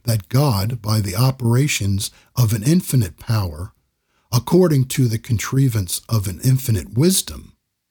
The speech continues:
in the beginning of time, made the world and all things therein, the origin of which was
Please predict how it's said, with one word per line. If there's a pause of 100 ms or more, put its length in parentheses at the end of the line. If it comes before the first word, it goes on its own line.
(640)
in
the
beginning
of
time, (300)
made
the
world
and
all
things
therein, (640)
the
origin
of
which (100)
was